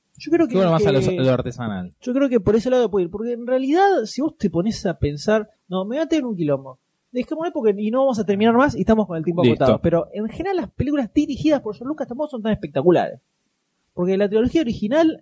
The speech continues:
Speaker 1: la primera
Speaker 2: La primera
Speaker 1: sola,
Speaker 2: sola,
Speaker 1: la
Speaker 2: dirigió.
Speaker 1: so-, y no es la que está mejor dirigida. Se nota mucho de la, de las tres.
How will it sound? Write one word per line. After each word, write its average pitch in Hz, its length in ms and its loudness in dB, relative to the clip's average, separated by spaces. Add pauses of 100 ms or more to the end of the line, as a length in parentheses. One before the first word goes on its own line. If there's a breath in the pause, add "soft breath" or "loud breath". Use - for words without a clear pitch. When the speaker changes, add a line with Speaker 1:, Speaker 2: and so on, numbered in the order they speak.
(100)
Speaker 1:
la 170 240 0
primera 202 320 -4
Speaker 2:
La 117 80 6
primera 139 260 4
Speaker 1:
sola, 131 220 4
Speaker 2:
sola, - 140 -8 (240)
Speaker 1:
la 208 120 2
Speaker 2:
dirigió. 214 240 4
Speaker 1:
so-, - 60 -4
y 147 1300 -6 (280)
no 226 140 -14
es 185 120 -8
la 120 160 -8
que - 60 -20
está - 140 -14
mejor 131 340 2
dirigida. 123 500 -2 (760)
Se - 260 -12
nota 151 280 6
mucho 147 520 6
de 117 140 -2
la, 107 300 -6
de 120 340 -8
las 113 160 -10
tres. 113 220 -10